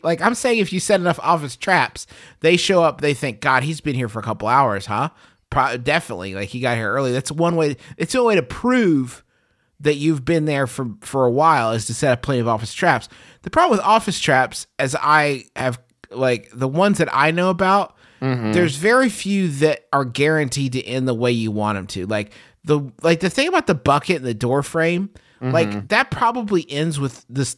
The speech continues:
Speaker 1: the bottom of a bucket falling on somebody and killing them. Like,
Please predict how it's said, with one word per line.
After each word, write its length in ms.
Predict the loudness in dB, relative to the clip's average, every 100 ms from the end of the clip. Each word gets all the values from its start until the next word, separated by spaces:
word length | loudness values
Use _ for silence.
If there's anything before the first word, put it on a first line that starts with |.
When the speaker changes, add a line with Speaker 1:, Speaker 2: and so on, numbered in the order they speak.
| _
Speaker 1:
the 100 | -6
bottom 380 | 2 4 4 4
of 80 |
a 100 | 0
bucket 400 | -2 -4 -4 -6
falling 320 | -6 -2 -2 -2
on 120 | -6
somebody 320 | -8 -8 -8
and 100 | -10
killing 300 | -10 -10 -10
them. 160 | -14 -10
Like, 200 | -8